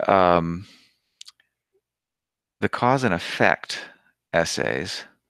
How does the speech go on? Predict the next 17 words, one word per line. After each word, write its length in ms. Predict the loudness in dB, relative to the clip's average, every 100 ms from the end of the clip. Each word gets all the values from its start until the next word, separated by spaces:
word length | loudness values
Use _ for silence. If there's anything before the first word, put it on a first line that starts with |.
| _ _ _ _ _ _ _ _ _ _ _ _ _ _ _ _ _ _ _ _ _ _ -10
you 80 | -4
know, 100 | -2
once 220 | -2 -2
again, 180 | 0 0
you 140 | 2
really 200 | 2 2
have 160 | 2 0
to 100 | 0
look 200 | 0 2
at 240 | 2 2 0
what 220 | -2 2
that 160 | 2
religious 340 | 2 0 0 -2
conflict 600 | -2 -2 -2 -4 -4 -2
is 420 | 4 6 6 4 2
and 120 | 2
then, 300 | 2 2